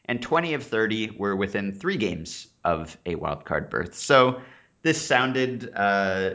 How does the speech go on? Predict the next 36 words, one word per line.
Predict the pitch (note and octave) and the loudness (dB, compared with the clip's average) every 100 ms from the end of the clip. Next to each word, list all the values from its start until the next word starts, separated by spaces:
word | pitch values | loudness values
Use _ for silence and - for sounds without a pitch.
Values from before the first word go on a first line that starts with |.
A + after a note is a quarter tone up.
| - | -2
interesting, | A#2+ D3 - G3 F#3+ | -4 -2 0 0 2
sounded | C3+ B2 A#2 | 2 4 4
unusual. | A2+ C#3 D#3 D#3 D#3 D#3 - - - - - | 4 4 2 4 4 4 -6 -20 -20 -16 0
I | G2+ G2 | 4 6
asked | G2 G2 G2 - | 8 6 4 -6
Rob | F2+ G2 F#2+ | 2 2 4
McEwen | F#2 - B2+ B2 | -2 0 2 2
at | A2 G#2 | 0 0
B | G#2 G2 | -4 -2
P | G#2+ G#2+ G#2+ - | 0 0 0 -2
to | G2+ F#2+ | -2 2
run | F#2 F#2+ | 2 0
some | F#2+ | -2
numbers | F2+ F2+ F#2 F#2 F2 | -2 0 0 0 0
and, | E2 D#2+ D#2+ - - - | -2 -2 -8 -14 -20 -8
and | - A2+ | -4 2
try | - C3 | 6 8
to | B2+ A#2+ A2 - _ - | 10 8 4 -6 _ -10
check | - E3 D#3+ - - - | -2 0 0 -4 -16 -16
whether | G#2 C3 C3+ C3 | 0 2 4 2
this | B2+ B2+ | -2 -2
was | B2+ A#2+ - - - _ - - | -2 -2 -6 -14 -18 _ -14 -6
unprecedented, | G#2 G2 F#2+ - F#2+ G2 G#2 G2+ F#2 | -4 0 0 2 0 2 2 2 0
whether | E2 D#2+ D#2+ | -2 0 0
it | E2 - D2 | -2 -4 -2
wasn't | G2 G#2 G2+ - - | 0 2 -2 -4 -2
as | G2+ G2 | -2 -2
cool | - G2 | 0 4
as | G2 G2+ | 4 2
it | G#2 | 2
sounded. | G2+ G2 F#2 F#2 - - - - - | 4 4 4 2 -2 -16 -20 -20 -2
And | - A2 A2 G#2+ | 4 6 4 2
he | D3+ | 2
went | C#3+ - | 2 6
back | A2+ A#2 - - _ | 6 6 2 -14 _
and | F#2+ G2+ G2 F#2+ F#2 | -8 -2 -2 -2 -4